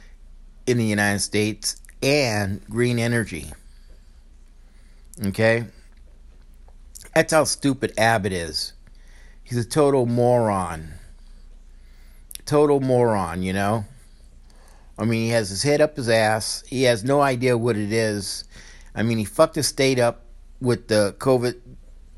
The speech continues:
response, like Doug Ducey did with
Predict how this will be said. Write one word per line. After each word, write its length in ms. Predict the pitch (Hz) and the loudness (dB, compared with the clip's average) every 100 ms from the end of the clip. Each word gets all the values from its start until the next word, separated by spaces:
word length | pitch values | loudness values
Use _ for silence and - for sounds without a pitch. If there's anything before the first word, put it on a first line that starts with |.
| - - - - - 147 | -20 -20 -20 -20 -14 -4
response, 1000 | 120 - 131 127 110 104 - - - - - - - - | -4 0 4 4 4 -2 -6 -6 -6 -10 -20 -20 -20 -12
like 300 | 117 110 90 | -2 0 0
Doug 220 | 107 120 95 | -2 -2 0
Ducey 340 | 131 123 107 | -2 -2 -2
did 360 | 107 110 107 - - - - - - - - | 0 0 -2 -14 -20 -20 -20 -20 -20 -20 -6
with 200 | 110 104 | -2 -2